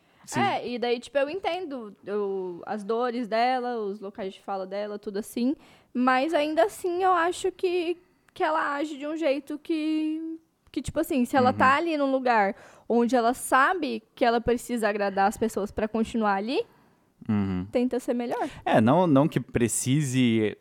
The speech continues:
Speaker 1: agradar, né? Até porque, tipo, tem dois lados.
Speaker 2: Sim,
Speaker 1: Tem o,
Speaker 2: uhum.
Speaker 1: tem o, tem a casa e tem o público. Então,
Speaker 2: Uhum.
Speaker 1: tipo, se tu, se tu consegue a empatia do público, tu, tu ganha.
Speaker 2: Uhum.
Speaker 1: Mas
Speaker 2: Aí é o que tá acontecendo, né?
Speaker 1: É.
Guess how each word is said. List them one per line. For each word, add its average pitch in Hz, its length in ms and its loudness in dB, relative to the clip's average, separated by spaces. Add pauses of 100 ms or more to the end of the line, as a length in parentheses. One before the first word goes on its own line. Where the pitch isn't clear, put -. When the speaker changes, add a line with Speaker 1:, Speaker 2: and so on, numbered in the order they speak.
(140)
Speaker 1:
agradar, 104 840 2
né? 92 180 0
Até 113 180 0
porque, 143 340 2
tipo, 139 220 -4
tem 120 180 2
dois 131 220 4
lados. 123 320 2
Speaker 2:
Sim, 107 40 -6
Speaker 1:
Tem 101 220 0
o, - 40 2
Speaker 2:
uhum. 101 40 -2
Speaker 1:
tem 104 240 -2
o, 104 340 0
tem 107 200 -2
a 104 80 -2
casa 113 300 2
e - 20 -8
tem 120 160 -2
o 117 60 -2
público. 90 420 -4
Então, 87 300 0
Speaker 2:
Uhum. 104 60 -2
Speaker 1:
tipo, 95 280 -8
se 98 160 -8
tu, 98 520 -4 (360)
se - 180 -18
tu - 80 -14
consegue 98 480 -2
a 101 60 0
empatia 101 400 -2
do 101 100 -2
público, 104 400 -2
tu, 139 340 -4 (200)
tu 160 100 -6
ganha. 185 260 -4
Speaker 2:
Uhum. 226 200 -8 (520)
Speaker 1:
Mas 117 440 6
Speaker 2:
Aí 127 80 4
é 131 80 4
o - 20 2
que 135 140 0
tá 214 60 -2
acontecendo, 226 560 -10
né? 220 100 -16 (160)
Speaker 1:
É. 104 180 2